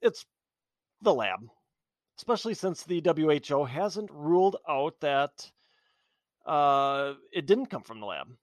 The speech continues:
The W H O s-, has, is still out there saying it, this is very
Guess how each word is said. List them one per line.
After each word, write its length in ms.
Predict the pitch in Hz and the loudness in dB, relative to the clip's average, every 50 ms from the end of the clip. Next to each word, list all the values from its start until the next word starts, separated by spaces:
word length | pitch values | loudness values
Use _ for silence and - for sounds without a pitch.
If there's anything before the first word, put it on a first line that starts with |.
| _ - | _ -10
The 120 | - 226 | -8 -6
W 280 | 214 214 185 143 147 131 | -2 -2 -2 0 0 -2
H 180 | 131 131 - 147 | -2 -2 -2 0
O 100 | 147 156 | 0 0
s-, 300 | 143 - - - - - 147 | -2 -4 -10 -14 -14 -12 -10
has, 320 | 147 156 135 - - - 143 | -8 -8 -8 -8 -10 -8 -8
is 140 | 139 120 | -8 -8
still 320 | - - - 220 220 220 202 | -4 2 6 8 8 10 8
out 140 | 202 202 - | 8 6 4
there 160 | 208 202 196 | 2 0 0
saying 300 | - - 151 156 165 175 | 0 -2 -4 -4 -4 -6
it, 140 | 185 165 156 | -6 -8 -8
this 200 | 139 135 131 139 | -8 -8 -8 -8
is 180 | 123 110 - | -10 -10 -12
very 400 | - 104 107 110 139 170 175 170 | -12 -10 -8 -6 -4 -4 -4 -6